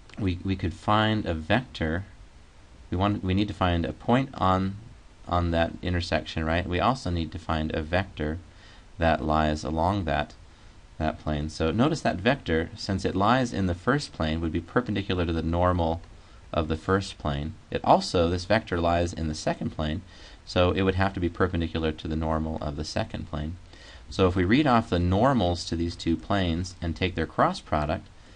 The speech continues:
that would give us a vector that is parallel to the vector we're looking for. So, um, if we read off the first normal, the coefficient of x is five, the coefficient of y is negative two,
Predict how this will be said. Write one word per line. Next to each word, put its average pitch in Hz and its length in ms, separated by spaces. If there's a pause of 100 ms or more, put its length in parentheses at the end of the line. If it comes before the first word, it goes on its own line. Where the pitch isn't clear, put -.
(260)
that 98 360
would 95 100
give 90 140
us 85 120
a 87 40
vector 82 480 (100)
that 78 260 (160)
is 82 200
parallel 85 720
to 90 180
the 82 80
vector 80 320
we're 78 100
looking 78 280
for. - 320
So, 80 320 (680)
um, 76 360 (1040)
if 95 40
we 82 80
read 98 200
off 90 160
the 85 80
first - 400
normal, 78 400
the - 80
coefficient 95 520
of 82 80
x - 220
is 78 160
five, 80 480
the - 60
coefficient 87 500
of 78 80
y 78 300
is 76 160
negative 76 360
two, 92 360